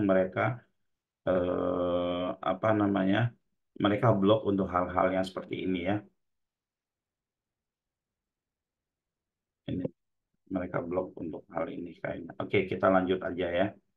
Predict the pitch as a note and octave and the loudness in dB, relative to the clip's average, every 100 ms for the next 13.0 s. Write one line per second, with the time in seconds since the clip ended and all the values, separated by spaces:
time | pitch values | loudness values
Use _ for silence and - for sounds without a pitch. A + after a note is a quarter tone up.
0 | _ _ _ _ _ - F2+ E2 E2 E2+ | _ _ _ _ _ -8 -4 -2 0 0
1 | E2+ E2 E2 G2+ F#2+ F#2 E2+ E2+ G2 C#3+ | -2 -2 0 0 2 2 2 4 2 0
2 | - _ _ _ _ _ - F#2+ C3+ G#2+ | -8 _ _ _ _ _ 0 4 6 6
3 | G2+ A#2 A2 G2+ G2 A#2 G2+ G2 G2 G2 | 6 6 6 6 4 2 0 -4 -2 -2
4 | F#2+ A2+ - - G2+ G2 G2+ G#2+ G2+ G2 | 4 6 6 2 0 2 2 2 2 0
5 | F#2 F#2 F#2 A#2 G2 G2 F#2+ - G2 F#2+ | 0 0 2 2 2 0 -2 -8 -12 -4
6 | F#2+ F#2 G#2 G2 F#2+ G2 G#2+ F#2 F2+ F#2 | -2 0 2 2 2 2 0 -4 -4 -2
7 | F#2+ G#2+ A2 - A2 G2 G2 F#2+ - F2 | -2 -2 -2 -2 -4 2 4 4 2 2
8 | E2+ - _ _ _ _ _ _ _ _ | 0 -2 _ _ _ _ _ _ _ _
9 | _ _ _ - G2 B2+ A#2+ A2+ A2 A2+ | _ _ _ -4 2 6 8 8 8 6
10 | G#2+ G#2+ G2+ G2+ G#2+ G#2 G2+ G2+ G2 F#2+ | 4 4 2 2 2 4 4 2 2 0
11 | - A2 A#2 G2+ G2 F#2+ - F#2+ G2 A#2+ | 4 4 4 4 2 2 0 0 2 0
12 | B2 - _ _ G#2+ G#2 G2+ G2+ G#2+ | -2 -8 _ _ 0 4 6 6 6